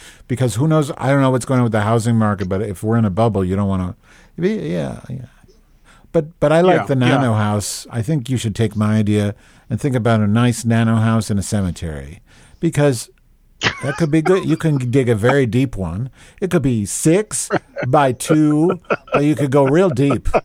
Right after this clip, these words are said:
Speaker 1: You could go real deep, like maybe twelve feet deep. And you could have
Speaker 2: Well,
Speaker 1: a
Speaker 2: wait a minute.
Speaker 1: squatter potty. You could have a bathroom. You could use the mausoleum bathroom.
Speaker 2: What happened to the retracement of the market this week?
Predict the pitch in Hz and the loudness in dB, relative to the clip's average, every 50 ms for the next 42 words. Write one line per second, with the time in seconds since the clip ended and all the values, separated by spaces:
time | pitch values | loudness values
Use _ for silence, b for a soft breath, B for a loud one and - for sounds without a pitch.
0 | _ _ - 640 B B B B B - _ - 123 139 - 160 139 113 110 123 | _ _ -4 -4 B B B B B -8 _ -4 -6 -4 0 0 0 2 2 0
1 | 117 107 127 143 139 113 131 151 120 110 104 107 95 90 104 107 101 101 107 - | 2 0 0 0 0 0 -2 -2 -2 -2 -4 -4 -4 -2 -2 0 0 0 -2 -2
2 | - 113 113 113 110 - - 131 127 113 104 135 165 180 - - - - - - | 0 0 0 0 0 -2 -2 -4 -4 -2 -4 -2 -2 -4 -4 -6 -12 -18 -20 -20
3 | _ _ _ _ _ _ _ _ _ _ _ _ _ _ - 127 127 135 170 - | _ _ _ _ _ _ _ _ _ _ _ _ _ _ -2 0 2 2 2 2
4 | 135 - - 170 185 190 208 220 240 247 214 165 139 127 120 117 143 151 165 156 | 2 2 4 4 4 4 2 2 2 2 2 0 0 0 2 2 2 2 2 2
5 | 113 - 110 113 101 95 92 98 95 101 117 - _ _ b b b b b b | 0 -2 -4 -4 -4 -4 -4 -6 -6 -8 -10 -14 _ _ b b b b b b
6 | - 120 127 123 113 107 95 120 120 127 135 131 151 151 147 143 117 147 135 139 | -2 0 0 0 0 0 0 2 2 2 2 0 0 -2 -2 0 0 0 2 2
7 | 147 123 - 131 131 135 135 131 - 127 135 156 165 151 127 107 107 92 82 - | 0 0 -2 -2 0 0 0 0 -2 -2 0 0 0 0 0 0 -2 -2 -4 -8
8 | - - 85 107 123 - - _ _ _ _ _ _ _ _ _ _ _ _ _ | -10 -14 -14 -14 -14 -16 -20 _ _ _ _ _ _ _ _ _ _ _ _ _
9 | _ _ _ _ _ _ _ _ _ _ _ - 196 254 285 254 285 269 - 240 | _ _ _ _ _ _ _ _ _ _ _ -4 0 0 2 2 2 0 0 -2
10 | - 254 214 240 226 220 214 - - 220 233 - - - 202 190 196 185 196 196 | -6 -4 -6 -2 -4 -4 -2 0 2 2 2 2 -2 -4 -2 0 0 -2 -2 0
11 | 190 196 208 214 - 214 - 190 175 - - - 147 131 120 107 - _ _ | 2 2 2 2 -2 -6 -2 -2 -4 -4 -4 -6 -4 -2 -2 -4 -6 _ _